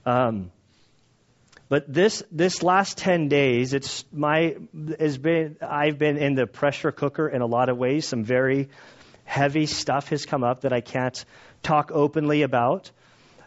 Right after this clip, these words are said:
Last Wednesday, it started at a meeting at,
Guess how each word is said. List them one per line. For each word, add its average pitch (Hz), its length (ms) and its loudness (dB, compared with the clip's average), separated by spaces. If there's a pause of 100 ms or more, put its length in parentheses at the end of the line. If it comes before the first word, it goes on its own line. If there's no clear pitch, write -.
(120)
Last 143 500 2
Wednesday, 139 580 2
it 123 100 -4
started 151 480 0
at 139 160 0
a 123 80 -2
meeting 131 640 0
at, 123 560 -4